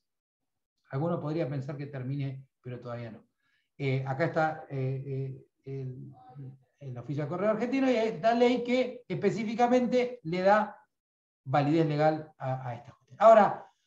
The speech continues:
con esto que yo hablé en una hora, o casi en una hora, ¿me alcanza para saber todas las cosas, notificaciones actuales que tengo que saber para litigar hoy? O sea, con esto estoy tranquilo que si viene un cliente me las banco todas. No, no me las banco todas. ¿Por qué? Porque algunos colgados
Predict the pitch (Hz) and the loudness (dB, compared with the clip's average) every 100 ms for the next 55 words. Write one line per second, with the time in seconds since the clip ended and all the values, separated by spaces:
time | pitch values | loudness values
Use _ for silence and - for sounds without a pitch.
0 | _ - 277 339 330 285 277 214 202 - | _ 6 8 10 8 10 8 8 2 6
1 | 247 247 254 247 202 226 220 196 160 143 | 8 10 8 8 4 0 2 4 4 2
2 | 131 135 147 147 208 - 185 170 151 131 | 0 0 -4 -4 -4 -2 -4 0 0 0
3 | 120 120 - _ 175 226 233 311 277 214 | -2 -6 -12 _ 4 6 10 10 10 6
4 | 190 185 214 214 254 262 220 226 247 220 | 4 4 2 2 2 4 4 4 4 4
5 | 180 156 160 160 208 190 156 165 220 180 | 0 -2 -4 -4 -4 -4 -4 0 0 0
6 | 151 190 147 135 135 165 196 185 - _ | 0 0 0 2 2 6 6 4 -4 _
7 | _ 151 147 147 147 147 160 160 214 247 | _ 0 2 2 0 0 2 4 4 4
8 | 233 - 139 156 190 226 220 - 208 180 | 0 -8 -4 -2 0 0 -2 -4 -2 -2
9 | 175 220 165 143 180 180 151 180 185 165 | -2 -2 -2 -2 -2 -2 -2 -2 -2 -4
10 | 143 139 170 147 147 214 214 233 196 202 | -2 0 0 -2 -2 0 2 2 2 2
11 | 180 196 151 135 131 117 - 220 220 143 | 4 4 2 -2 -6 -8 -6 -4 -2 -4
12 | - _ _ _ - 190 226 262 311 294 | -4 _ _ _ 0 4 6 8 8 8
13 | 254 285 311 269 254 254 - | 8 8 8 10 8 8 2